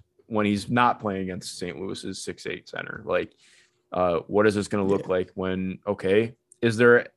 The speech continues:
Speaker 1: some, some, hold on, I'm trying to look at the Memphis schedule right now, but, like, let's say, okay, if they play against Illinois and he plays Kofi Cockburn, what does that look like?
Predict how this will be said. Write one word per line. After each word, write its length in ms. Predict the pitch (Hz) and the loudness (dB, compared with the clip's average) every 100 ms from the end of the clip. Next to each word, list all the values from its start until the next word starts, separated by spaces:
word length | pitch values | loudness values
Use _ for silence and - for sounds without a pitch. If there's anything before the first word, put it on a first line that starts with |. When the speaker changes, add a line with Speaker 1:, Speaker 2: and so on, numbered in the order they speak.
| _ _ - | _ _ -10
Speaker 1:
some, 300 | - 120 110 | -2 -2 0
some, 300 | 123 110 - | -2 -2 -6
hold 220 | 78 98 | -4 0
on, 80 | 95 | 0
I'm 80 | 107 | 2
trying 180 | 151 147 | 4 6
to 40 | |
look 100 | 127 | 6
at 60 | 120 | 6
the 60 | |
Memphis 300 | 104 101 98 | 2 2 -2
schedule 300 | - 98 95 | 0 0 2
right 180 | 95 90 | 0 0
now, 140 | 92 | 0
but, 120 | 101 127 | 4 6
like, 120 | 139 | 8
let's 180 | 160 - | 6 6
say, 100 | 139 | 4
okay, 280 | 120 113 | 6 4
if 140 | 120 - | 2 2
they 120 | 123 | 2
play 420 | 131 147 139 135 _ _ _ _ - | 4 4 4 2 _ _ _ _ -4
against 420 | 120 120 110 - | 2 2 0 -2
Illinois 640 | 117 120 107 101 95 95 101 | 0 2 2 2 0 -2 -6
and 80 | |
he 100 | 101 | -6
plays 280 | 117 123 120 | 2 4 4
Kofi 320 | 120 120 120 104 | 4 2 2 0
Cockburn, 480 | 107 101 95 95 - | 4 4 0 -8 -4
what 320 | 104 117 113 | 4 4 4
does 140 | 110 | 0
that 200 | 104 95 | 2 2
look 220 | 92 - | 0 -8
like? 240 | - 82 | -8 -8